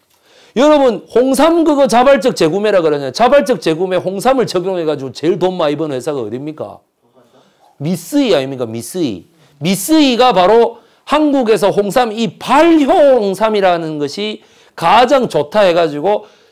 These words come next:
천구백오 년, 아, 이제 천구백삼 년에 대한제국에다가 미쓰이 종합상사가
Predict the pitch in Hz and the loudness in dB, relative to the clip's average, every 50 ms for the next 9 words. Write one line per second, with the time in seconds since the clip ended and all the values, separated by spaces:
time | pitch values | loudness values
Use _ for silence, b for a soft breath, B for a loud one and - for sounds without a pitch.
0 | B B - - - 262 269 269 262 262 220 254 233 233 240 226 226 - - - | B B -8 -6 -4 -2 -2 -2 -2 -2 -2 -2 0 2 2 2 0 -4 -10 -8
1 | 143 123 123 131 156 226 240 190 135 101 - _ _ _ _ - 139 147 139 135 | -6 -4 -4 -2 0 0 0 0 -2 -6 -12 _ _ _ _ -4 -4 -4 -4 -6
2 | - - 226 233 226 214 196 - - - 160 165 185 214 240 226 185 - - - | -10 -8 -8 -6 -4 -4 -4 -6 -6 -10 -10 -8 -6 -4 -4 -4 -4 -4 -4 -4
3 | 120 135 180 233 269 285 285 190 147 131 127 127 208 208 269 247 196 185 139 110 | -4 0 0 0 0 0 -2 -4 -4 -6 -6 -6 -6 -4 -2 0 0 0 0 -2
4 | 107 95 85 78 - - _ _ _ _ _ _ - 131 143 147 - - 247 220 | -4 -8 -8 -14 -18 -20 _ _ _ _ _ _ -12 -10 -10 -10 -8 -8 -8 -8
5 | 156 - 202 214 208 160 - - 147 131 113 - 117 110 127 151 185 220 | -6 -6 -4 -4 -4 -4 -6 -8 -12 -12 -12 -12 -10 -6 -4 -4 -4 -6